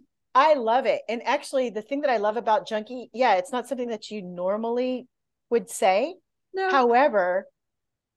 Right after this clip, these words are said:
Speaker 2: everybody understands based on Mind Power Junkie that you are an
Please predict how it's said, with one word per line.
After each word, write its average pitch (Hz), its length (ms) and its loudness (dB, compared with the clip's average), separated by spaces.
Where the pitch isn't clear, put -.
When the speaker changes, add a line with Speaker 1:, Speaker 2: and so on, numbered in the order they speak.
Speaker 2:
everybody 240 480 4
understands 160 920 -4
based 208 300 2
on 175 240 4
Mind 170 340 0
Power 170 260 2
Junkie 160 380 -10
that 147 340 0
you 202 360 -4
are 165 420 2
an 147 260 -6